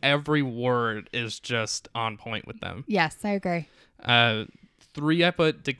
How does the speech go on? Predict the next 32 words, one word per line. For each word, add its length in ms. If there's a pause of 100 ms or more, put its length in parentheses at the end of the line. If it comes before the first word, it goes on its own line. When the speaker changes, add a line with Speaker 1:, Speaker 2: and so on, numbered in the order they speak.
Speaker 1:
I 140
put 460
DiCaprio 480
and 100
Alec 260
Baldwin 380
together. 540
Not 320
Speaker 2:
Yeah. 120
Speaker 1:
Bostonians, 560
but 140
still 220
pretty 200
good. 340
Speaker 2:
Yep, 340
yep. 140
Speaker 1:
When 100
they 120
have 260
to 100
be. 140
Speaker 2:
Yeah. 340 (400)
Speaker 1:
Um, 560 (560)
my 200
final 380
group 440
is 400
three 180
people 420
who 420 (120)
I 100
don't, 260